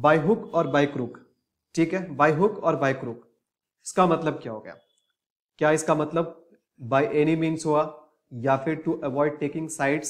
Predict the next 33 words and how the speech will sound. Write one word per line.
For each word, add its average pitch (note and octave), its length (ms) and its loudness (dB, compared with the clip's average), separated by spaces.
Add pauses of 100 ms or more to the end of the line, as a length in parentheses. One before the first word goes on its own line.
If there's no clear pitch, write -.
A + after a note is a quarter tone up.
(200)
या B2+ 180 0
फिर D3 300 -4
to C#3+ 80 -2
relax, C3+ 500 -2
या B2 160 -2
फिर C#3+ 360 -6
feel D#3 440 -4
uncomfortable? A#2+ 640 -6 (520)
What D3 140 2 (100)
will C#3+ 100 0
be C#3+ 120 -2
the C3+ 120 -2
correct B2 340 -8
answer? G#2+ 280 -10 (540)
आप D3+ 240 2
कहते C#3+ 220 2
हैं G#3+ 60 0
ना A#3 60 -2
कि A3+ 120 -6
मुझे D#3+ 400 0
सफलता D3 540 -2
चाहिए C#3+ 640 -6
जैसे G#3 360 4
भी F3 100 6
चाहिए, A2 420 -8 (500)
पढ़ D3 160 6
करके E3 320 0
मिलेगा E3 340 4
तो E3 140 -2
पढ़ B2+ 220 -2
करके D#3 280 -2
लेंगे D3 340 -2
एग्जाम, C#3 520 0